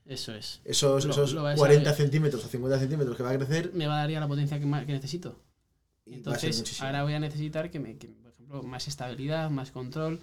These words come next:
Speaker 1: resistencia a esa fuer-, a esa fuerza potencia, esa potencia que el jugador genera. En este caso, pues ya le pega fuerte, necesito que la controle. Pero ahora se ha pasado, o sea, por suerte se ha pasado. Entonces, bueno, claro, los niños están muy estudiados,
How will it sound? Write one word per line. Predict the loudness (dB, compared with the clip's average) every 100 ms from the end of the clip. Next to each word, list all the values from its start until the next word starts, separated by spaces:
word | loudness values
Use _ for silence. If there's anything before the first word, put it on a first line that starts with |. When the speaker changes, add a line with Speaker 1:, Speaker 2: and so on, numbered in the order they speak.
| -14 _ _ _
Speaker 1:
resistencia | -4 -2 0 0 0 0 -2 0 -2 -2
a | -4
esa | -2 -2
fuer-, | -4 -8 -6
a | -6
esa | -4
fuerza | -4 -6 -8
potencia, | -6 -6 -6 -6
esa | -4
potencia | -4 -2 -2
que | -4
el | -8
jugador | -8 -8 -6 -6
genera. | -6 -4 -6 -8 -14
En | -14
este | -12 -10
caso, | -10 -10 -12
pues | -14 -18 -16
ya | -14
le | -10
pega | -8 -8
fuerte, | -8 -8
necesito | -8 -6 -4
que | -4
la | -4
controle. | -8 -8 -8 -10 _ _ -20
Pero | -14
ahora | -14 -16 _ -14 -14 _ -6
se | -6
ha |
pasado, | -2 0 0 0 -14 -14
o |
sea, | -12 -10
por | -10
suerte | -10 -10 -8 -8
se |
ha | -10
pasado. | -10 -10 -10 -16 _ _ _ _ _
Entonces, | -20 -14 -4 -2 0
bueno, | -2 -4 -12 -20 -10
claro, | -8 -8
los | -8
niños | -8 -6 -6
están | -4 -4
muy | -4
estudiados, | -6 -8 -6 -4 -6 -8